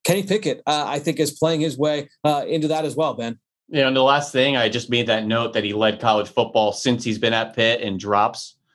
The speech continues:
Speaker 2: his receiving core has really let him down. And then I watched Trevor Lawrence throw to Justin Ross and T Higgins and these gazelle receivers with excellent hands, incredible catch radius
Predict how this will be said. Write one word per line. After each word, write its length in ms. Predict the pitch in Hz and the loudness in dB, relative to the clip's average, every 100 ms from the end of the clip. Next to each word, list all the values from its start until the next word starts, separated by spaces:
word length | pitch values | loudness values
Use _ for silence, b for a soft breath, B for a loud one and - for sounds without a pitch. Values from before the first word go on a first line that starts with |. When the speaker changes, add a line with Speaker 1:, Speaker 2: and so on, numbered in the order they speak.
| _ | _
Speaker 2:
his 160 | 104 101 | -4 -2
receiving 400 | 104 117 107 107 | -2 0 0 0
core 180 | 110 107 | 0 0
has 100 | 101 | 0
really 180 | 113 110 | 0 2
let 160 | 110 | 2
him 140 | 110 104 | 2 0
down. 340 | 113 139 120 | 2 2 0
And 100 | 110 B B B - | -4 B B B 0
then 140 | 226 | 2
I 40 | |
watched 260 | 247 247 220 | 4 2 0
Trevor 240 | 202 208 | 0 2
Lawrence 920 | 175 139 208 101 - - _ - - - | 4 4 4 2 -4 -16 _ -18 -14 -2
throw 160 | 131 | 0
to 80 | 147 | 0
Justin 400 | 117 - - 143 | 2 0 0 -2
Ross 400 | 110 123 120 - | 2 2 2 -2
and 120 | 98 | -10
T 260 | - 151 135 | -4 -2 0
Higgins 520 | 127 131 120 101 95 | 0 0 0 -4 -4
and 140 | 101 104 | -4 -2
these 220 | 110 107 | -4 -6
gazelle 640 | - 113 95 123 135 156 | -4 -4 -2 0 2 2
receivers 680 | 117 107 - 147 123 90 90 | -2 -6 -4 -4 -4 -6 -4
with 220 | 101 95 B B B | -4 -4 B B B
excellent 500 | 147 - 156 135 104 | -2 0 0 0 0
hands, 400 | 110 107 110 110 | -2 0 0 -2
incredible 540 | 98 - 156 156 120 | -4 0 2 2 -2
catch 340 | 110 117 117 | -2 0 0
radius 520 | 110 101 98 101 107 | -2 -2 0 0 -2